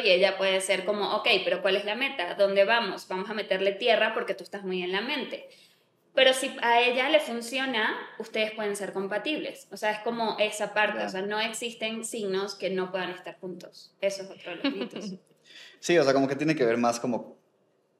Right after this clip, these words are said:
Speaker 2: qué estás dispuesto también a trabajar, supongo, ¿no? O sea,
Speaker 1: Totalmente.
Speaker 2: tal vez sí hay retos, pero pues en cualquier relación, y supongo que cuan-, cualquier pareja de signos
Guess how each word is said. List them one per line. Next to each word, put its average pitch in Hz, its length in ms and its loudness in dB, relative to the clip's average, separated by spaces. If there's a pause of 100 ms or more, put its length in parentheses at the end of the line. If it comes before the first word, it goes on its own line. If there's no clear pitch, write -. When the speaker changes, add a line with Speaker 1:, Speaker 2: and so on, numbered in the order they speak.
(400)
Speaker 2:
qué 147 100 -2
estás 147 160 -4
dispuesto 123 340 -6
también 107 200 -2
a 101 80 -4
trabajar, 101 540 -6
supongo, 104 480 -8
¿no? 98 180 -6
O 120 100 2
sea, - 220 0
Speaker 1:
Totalmente. 104 340 -6
Speaker 2:
tal 127 180 6
vez 139 140 4
sí 123 80 -4
hay 147 80 2
retos, 127 760 2
pero 120 160 0
pues - 140 -8
en 131 80 -2
cualquier - 340 4
relación, 123 380 4
y 123 140 -2
supongo 117 320 -2
que 110 100 -8
cuan-, 101 260 -8
cualquier 107 380 0
pareja 113 340 2
de 101 320 0
signos 107 600 -6